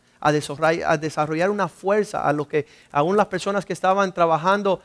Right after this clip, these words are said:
llevando pizzas, compraron tres y cuatro casas, buscando su, su fuerza en las cosas del mundo, corriendo a los refugios formados por los hombres.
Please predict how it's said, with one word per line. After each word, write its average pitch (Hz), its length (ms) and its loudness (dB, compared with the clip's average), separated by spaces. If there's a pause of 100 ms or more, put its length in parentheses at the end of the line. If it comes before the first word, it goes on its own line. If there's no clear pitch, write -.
(140)
llevando 180 580 2
pizzas, 208 480 -2
compraron 175 640 4
tres 202 240 4
y - 20 -6
cuatro 196 360 2
casas, 214 500 0 (1120)
buscando 196 480 4
su, 170 360 0 (160)
su - 220 0
fuerza 214 680 2
en 156 60 -2
las 156 140 -2
cosas 196 400 0
del 170 140 -2
mundo, 185 420 0
corriendo 180 680 0 (880)
a 147 120 0
los 151 200 0
refugios 190 800 -4
formados 170 460 0
por 190 120 -4
los 180 180 -2
hombres. 208 480 -6